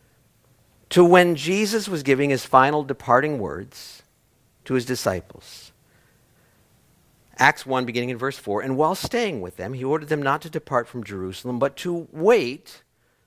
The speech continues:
for the promise of the Father, which he said, 'You heard from me, for John baptized with water, but you will be baptized with the Holy Spirit not many days from now.'" So, think about this. Just kind of, you guys know my overactive imagination. Play along with me. I'm one of Jesus' original disciples. I'm sitting there, I'm listening to him,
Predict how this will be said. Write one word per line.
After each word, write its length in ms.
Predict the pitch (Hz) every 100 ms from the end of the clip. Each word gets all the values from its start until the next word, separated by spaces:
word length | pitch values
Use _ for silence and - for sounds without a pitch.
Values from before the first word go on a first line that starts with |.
| _ _ _
for 140 | 139
the 100 | 127
promise 400 | - 131 123 -
of 100 | 113
the 80 | 113
Father, 360 | - 87 90
which 180 | 123 131
he 100 | 143
said, 240 | 131 143 135
'You 140 | 147
heard 240 | 139 165
from 220 | 165 160 123
me, 280 | 104 123 - - -
for 120 | 147
John 320 | 127 151 165
baptized 480 | 160 151 151 151 135
with 160 | 131 123
water, 260 | 117 110
but 140 | 127 139
you 80 | 143
will 100 | 143
be 120 | 139
baptized 460 | 120 127 - 135
with 120 | 123 -
the 100 | 117
Holy 220 | 120 123
Spirit 360 | - 104 104
not 200 | 101 117
many 240 | 92 113 107
days 240 | 101 101
from 200 | - 104
now.'" 200 | 98 92
So, 300 | 85 170 165 - - - - _ _ _ - -
think 240 | - -
about 320 | 147 117 110
this. 220 | - 120
Just 160 | - 151
kind 180 | - -
of, 140 | 117 104
you 80 | 120
guys 220 | 131 113
know 140 | 123
my 160 | 117 113
overactive 560 | 110 113 110 104 113
imagination. 600 | 104 104 104 107 101 -
Play 200 | 117 139
along 280 | 131 120 117
with 160 | 113 104
me. 120 | 110
I'm 200 | 143 151
one 120 | 151
of 100 | 139
Jesus' 320 | 131 135 127
original 360 | 117 110 123 135
disciples. 440 | 120 113 107 104 117
I'm 160 | 131
sitting 340 | 127 - 147 147
there, 160 | 135
I'm 200 | - 110
listening 440 | 123 160 - 170 165
to 120 | 170
him, 440 | 123 110 104 110